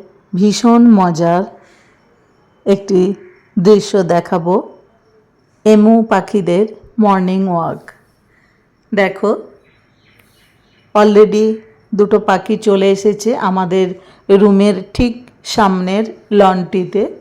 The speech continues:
ওরা যেখানে দাঁড়িয়ে আছে, বাঁদিকের রুমেই আমরা ছিলাম। ওরা কি সুন্দরভাবে ফাঁকা দেখে মর্নিং ওয়াক করছে।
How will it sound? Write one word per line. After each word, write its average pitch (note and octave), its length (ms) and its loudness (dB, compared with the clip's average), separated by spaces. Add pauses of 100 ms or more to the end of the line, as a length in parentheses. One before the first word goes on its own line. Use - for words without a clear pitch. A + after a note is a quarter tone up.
(920)
ওরা G#3+ 260 6
যেখানে G#3+ 280 -2 (100)
দাঁড়িয়ে G3 300 0 (100)
আছে, A3 220 -6 (1000)
বাঁদিকের G3+ 600 0
রুমেই G3 320 -2 (200)
আমরা F#3+ 280 -2 (680)
ছিলাম। F#3 380 -2 (1900)
ওরা G#3 240 4 (1080)
কি C4+ 100 -4 (120)
সুন্দরভাবে G#3+ 680 2 (120)
ফাঁকা G3 280 -4 (140)
দেখে F#3+ 280 -2 (540)
মর্নিং G3 420 0
ওয়াক E3 180 -4 (100)
করছে। E3 380 -10